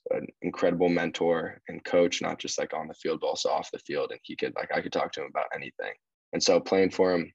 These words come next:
club, but then it was even better having the four years with him in high school. He was just, he was such a great coach, and he focused, I mean, he was, he was more about, like,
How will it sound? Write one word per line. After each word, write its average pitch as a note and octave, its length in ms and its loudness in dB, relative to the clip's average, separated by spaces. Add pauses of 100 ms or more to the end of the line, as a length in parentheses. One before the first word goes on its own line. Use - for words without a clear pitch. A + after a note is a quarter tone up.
(420)
club, G2+ 380 4
but F#2+ 140 0
then F2 280 2
it - 140 -10
was F2+ 160 -4
even E2+ 220 -2
better E2+ 300 0
having D#2+ 220 -6
the E2 60 -8
four E2+ 240 2
years D#2+ 240 -2
with - 120 -14
him D#2+ 140 -8
in - 60 -12
high D#2+ 160 -8
school. - 320 -6
He - 140 -8
was - 120 -2
just, - 260 -8 (440)
he F#2+ 60 2
was G2 100 4
such G#2 200 4
a F#2 40 0
great F#2 260 4
coach, F#2 300 0
and - 100 -8
he F#2 120 -2
focused, F2 440 -2
I D#2+ 40 -6
mean, E2 160 -6
he F#2+ 120 0
was, F#2+ 280 0 (540)
he G2 140 4
was F#2+ 180 6
more F#2 280 6
about, E2+ 400 2
like, E2+ 240 -4